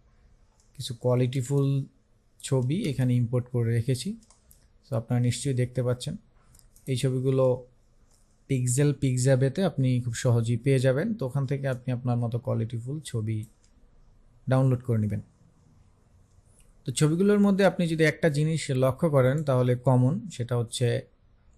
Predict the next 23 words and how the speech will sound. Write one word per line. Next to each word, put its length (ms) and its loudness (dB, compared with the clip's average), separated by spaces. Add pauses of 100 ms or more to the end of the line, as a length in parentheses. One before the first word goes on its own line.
(800)
ছবির 380 2
ফেস 540 2 (120)
বা 140 2
ছবির 400 -2
স্কিনের 340 0
মধ্যে 460 0 (360)
প্রচণ্ড 380 0
পরিমাণে 600 0 (720)
ব্রণ 380 2
অথবা 280 -2
পিম্পল 380 2
দেখতে 240 -2
পাচ্ছেন। 340 -6 (1400)
দুইটা 180 2
ছবিতেই 400 0
একই, 320 0 (1300)
কোনোটা 320 -2
একটু 180 -4
ছোট 280 -4
ছোট, 240 -4
কোনোটা 380 -2
একটু 220 -4
বড়। 220 -2